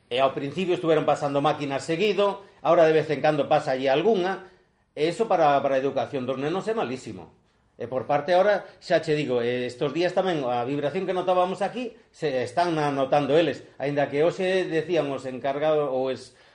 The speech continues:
repo-, responsables da autopista que, que se vendrá hacia aquí. Xa, pero, ah, eh, si chegan a facer outra cousa similar, volverá a pasarlle eso mismo aos rapaces.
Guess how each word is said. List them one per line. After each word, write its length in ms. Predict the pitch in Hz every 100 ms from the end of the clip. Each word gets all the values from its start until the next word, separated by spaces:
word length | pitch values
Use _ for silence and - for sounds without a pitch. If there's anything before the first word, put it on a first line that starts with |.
| -
repo-, 240 | 143 139
responsables 560 | 139 135 156 151 160 156
da 80 | 170
autopista 480 | 170 175 202 214 208
que, 560 | 147 139 139 139 -
que 80 | 143
se 160 | 127 147
vendrá 320 | 151 175 143
hacia 240 | 143 117
aquí. 400 | 117 151 110 - _ _ _
Xa, 220 | - 185
pero, 880 | 165 127 127 127 127 127 127 131 123
ah, 400 | 123 120 120 120
eh, 480 | 113 - - 127 120
si 240 | 139 135 -
chegan 240 | 190 185
a 80 | 170
facer 240 | 175 175
outra 240 | 170 165 165
cousa 720 | 175 160 165 156 151 147 - - _
similar, 640 | - 190 196 220 240 233 - 151
volverá 400 | 165 160 233 -
a 20 |
pasarlle 380 | 143 139 117 123
eso 160 | 123
mismo 240 | 123 107 113
aos 100 | 107
rapaces. 600 | 101 170 151 95 -